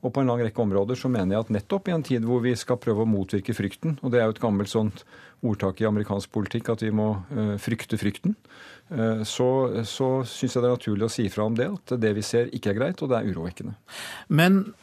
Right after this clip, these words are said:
Speaker 2: det er jo en grunn til, mange grunner til at han har nådd så langt som han har. Altså, det er jo denne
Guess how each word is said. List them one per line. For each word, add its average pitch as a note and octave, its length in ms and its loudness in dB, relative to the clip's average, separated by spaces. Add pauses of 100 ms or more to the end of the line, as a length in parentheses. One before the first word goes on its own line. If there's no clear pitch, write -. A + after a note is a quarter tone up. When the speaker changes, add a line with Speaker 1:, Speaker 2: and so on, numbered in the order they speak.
(140)
Speaker 2:
det D#3+ 120 4
er D3 100 4
jo F3+ 160 4
en D3 420 2
grunn D3 300 2
til, G3+ 180 2
mange D3+ 220 4
grunner C3+ 260 0
til D3 140 2
at C#3+ 160 0
han B2+ 160 2
har C#3 80 2
nådd B2+ 320 2
så B2 160 2
langt A2+ 240 0
som C3 160 0
han C3+ 80 0
har. F3 240 2
Altså, C3+ 240 -2
det C3+ 80 4
er B2 140 4
jo C3 100 0
denne A#2+ 180 2